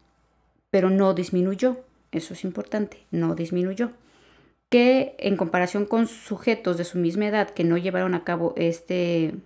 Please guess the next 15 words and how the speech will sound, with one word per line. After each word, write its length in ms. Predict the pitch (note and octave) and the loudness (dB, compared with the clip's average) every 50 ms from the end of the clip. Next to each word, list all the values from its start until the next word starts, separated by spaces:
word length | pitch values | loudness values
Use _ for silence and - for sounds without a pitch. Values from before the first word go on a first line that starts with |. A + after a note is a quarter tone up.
| _ _ _ - - | _ _ _ -12 -8
estos 240 | - F3+ - F#3+ - | -8 -8 -8 -10 -8
programas, 520 | - G#3+ A3 G#3+ A#3+ A#3+ G#3+ G#3 B3 B3+ - - _ _ _ _ _ _ _ _ _ _ _ _ - | -4 -2 0 2 2 2 2 0 0 -4 -6 -14 _ _ _ _ _ _ _ _ _ _ _ _ -6
eh, 100 | - F3+ | -6 -4
pudo 240 | F3 - G3 G3 G3 | -2 0 2 2 4
haber 180 | F3 F3 F3 E3+ | 4 2 0 0
disminuido 800 | E3+ E3 F3+ F3+ F3+ F#3 F#3+ G3 G3 G3 G3+ G3 G3+ G#3 - - | -2 -2 0 2 2 2 0 0 -2 -2 -2 -2 -4 -4 -4 -4
o 100 | E3+ E3 | -4 -4
disminuyó. 560 | D#3 D3 - E3 D#3 D#3 D3+ - - - - - _ _ _ - - _ - _ _ _ _ _ _ _ _ _ _ _ _ | -4 -2 0 0 2 2 0 0 -4 -6 -8 -12 _ _ _ -20 -20 _ -20 _ _ _ _ _ _ _ _ _ _ _ _
S-, 300 | - - - - - - - | -20 -20 -20 -20 -10 -2 2
hubo 300 | A#3+ C4+ C4 D#4+ D#4+ - | 4 4 6 4 4 4
pequeñas 540 | A#3+ G#3+ - - A3+ A3+ A#3 B3 C4 B3 | 2 0 0 0 2 4 4 4 4 4
mejoras 600 | C4+ C4 B3 B3 B3+ A3+ G#3 A3 B3 B3+ B3+ - - - - _ _ _ | 4 2 4 4 2 2 2 2 -2 -4 -6 -10 -16 -16 -18 _ _ _
en 160 | - F#3 F#3+ F#3+ | -4 -2 -2 -2
su 140 | - G#3 | -2 -2
memoria 600 | G#3+ A3+ A#3+ A#3+ A#3+ A3+ G#3+ G#3+ A3 A#3 B3+ C4 | 2 4 4 4 4 4 2 2 0 0 -2 -4